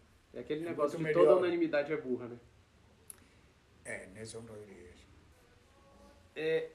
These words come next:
Speaker 1: eu, é, esse é um exercício muito difícil, mas como uma parte do grupo tá fazendo algumas pessoas conversarem com o fantasma da Dulcina e com o fantasma da Helena Barcelos, eu quis fazer o
Speaker 2: Bom,
Speaker 1: contrário.
Speaker 2: graças a Deus não tenho fantasmas.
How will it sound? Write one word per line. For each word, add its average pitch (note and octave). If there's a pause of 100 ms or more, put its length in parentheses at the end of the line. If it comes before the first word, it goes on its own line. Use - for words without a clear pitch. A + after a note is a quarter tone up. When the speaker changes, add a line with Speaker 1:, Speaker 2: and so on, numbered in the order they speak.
(100)
Speaker 1:
eu, G#3
é, D#3
esse E3
é F#3+
um F#3
exercício F3
muito F#3
difícil, D#3+
mas C3+
como E3+
uma F#3
parte D3
do C#3
grupo C3+ (560)
tá D#3
fazendo C3+
algumas C3
pessoas C#3
conversarem C#3
com -
o C#3
fantasma C3+
da B2+
Dulcina B2+ (280)
e B2+
com C#3
o C3+
fantasma C3+
da B2+
Helena B2+
Barcelos, B2 (380)
eu E3+
quis F3+
fazer F3+
o -
Speaker 2:
Bom, E3+
Speaker 1:
contrário. D3
Speaker 2:
graças D3+
a C#3
Deus D3+
não D#3
tenho C#3
fantasmas. A#2